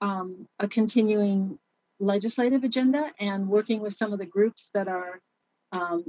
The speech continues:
engaged in that is another way to be involved. So not, not necessarily directly with the task force, but, you know, you've heard of the, you've heard the names of some of the organ-,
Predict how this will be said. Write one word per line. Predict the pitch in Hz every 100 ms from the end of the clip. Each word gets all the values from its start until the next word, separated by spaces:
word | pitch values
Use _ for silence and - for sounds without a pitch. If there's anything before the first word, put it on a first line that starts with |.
| -
engaged | 190 180 190 190 180 -
in | 180
that | 170 190 190
is | 180
another | 180 175 170 170
way | 170
to | 160
be | 165 160
involved. | 156 156 - -
So | - 185
not, | 190 170 -
not | 208 196
necessarily | 202 196 196 180 170 -
directly | 180 190 190 180
with | 165
the |
task | - 294 294 -
force, | 165 165
but, | 202 180 160 _ _ _ _
you | 208
know, | 196
you've | 190 202
heard | 262 240 233 -
of | 202 175
the, | 196 185 -
you've | 208 196
heard | 247 226
the | 214
names | 214 220 226
of | 208
some | 220 208
of | 196
the |
organ-, | 202 208 208 202